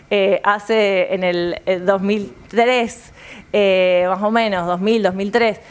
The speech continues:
Entonces, esas experiencias de vida, ese conocimiento que tienen de la política, lo critican, porque como decíamos antes, las condiciones de, laborales son malas,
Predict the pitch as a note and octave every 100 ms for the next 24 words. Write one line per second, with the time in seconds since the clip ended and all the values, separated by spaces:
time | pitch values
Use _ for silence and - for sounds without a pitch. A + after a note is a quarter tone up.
0 | - - G#3 A3+ A3+ - B3 D4 C#4+ A#3
1 | A#3+ A3+ A#3 B3+ B3 C#4 B3+ B3+ D4+ C#4
2 | A#3 A3+ A3 D4+ C#4 A3 G#3+ A3+ A3+ G#3
3 | G#3+ A#3 B3 A3+ F#3+ F3 E3 F3 E4+ -
4 | C#4 C4 G3 E3+ E3 D#3+ D#3+ E3 G3 G3+
5 | G3+ C4 B3+ B3+ A#3+ F#3+ E3+ D#3+ D#3+ F#3
6 | F#3+ G3 G3+ F3 D#3+ D#3+ D3+ D#3+ G3 G#3
7 | G3+ F3+ G3+ C4+ C4+ B3+ B3